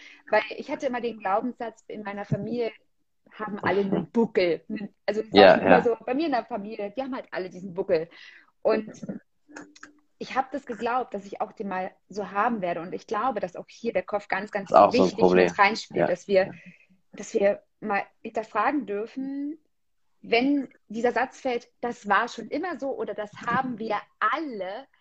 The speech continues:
Speaker 1: dass
Speaker 2: Da
Speaker 1: wir
Speaker 2: muss es
Speaker 1: einfach
Speaker 2: einfach
Speaker 1: mal
Speaker 2: ändern.
Speaker 1: Genau, dass wir uns einfach mal
Speaker 2: Ja.
Speaker 1: fragen, "Okay, wenn das jetzt alle hatten, warum muss ich denn das jetzt haben?"
Speaker 2: Ich, ja?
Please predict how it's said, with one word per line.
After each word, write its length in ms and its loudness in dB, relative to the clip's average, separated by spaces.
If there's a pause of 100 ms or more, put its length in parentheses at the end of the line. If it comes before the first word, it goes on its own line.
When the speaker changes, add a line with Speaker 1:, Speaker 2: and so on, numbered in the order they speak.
(280)
Speaker 1:
dass 200 -12
Speaker 2:
Da 100 8
Speaker 1:
wir 60 6
Speaker 2:
muss 120 2
es 100 4
Speaker 1:
einfach 160 6
Speaker 2:
einfach 40 6
Speaker 1:
mal 60 8
Speaker 2:
ändern. 260 6 (560)
Speaker 1:
Genau, 280 0
dass 160 -14
wir 160 -8
uns 200 -18
einfach 280 -16
mal 80 -6
Speaker 2:
Ja. 160 -4
Speaker 1:
fragen, 340 -4
"Okay, 500 -6 (280)
wenn 140 0
das 140 0
jetzt 220 -2
alle 280 0
hatten, 420 -4 (640)
warum 360 -4
muss 260 -10
ich 240 -6
denn 160 -8
das 240 -8
jetzt 240 -14
haben?" 280 -4
Speaker 2:
Ich, 380 2
ja? 320 6